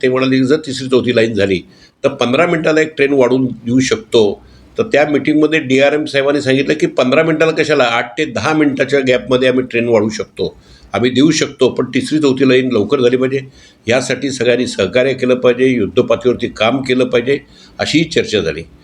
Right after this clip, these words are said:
तिसरा सगळ्यात महत्त्वाचा की ट्रॅफिक डायव्हर्शनसाठी आपण काय केलं पाहिजे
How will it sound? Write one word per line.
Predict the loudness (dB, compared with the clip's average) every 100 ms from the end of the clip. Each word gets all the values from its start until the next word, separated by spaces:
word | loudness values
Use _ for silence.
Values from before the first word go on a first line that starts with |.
| -20 -20 -4
तिसरा | -2 0 0
सगळ्यात | 0 0 0 0
महत्त्वाचा | 0 2 0
की | -4 -2 0 0 0
ट्रॅफिक | -2 0 -2 0
डायव्हर्शनसाठी | 0 2 0 -2 -4 -4 -2 -2
आपण | -2 -4 -2
काय | -2 -2
केलं | -2 -4
पाहिजे | -4 -6 -6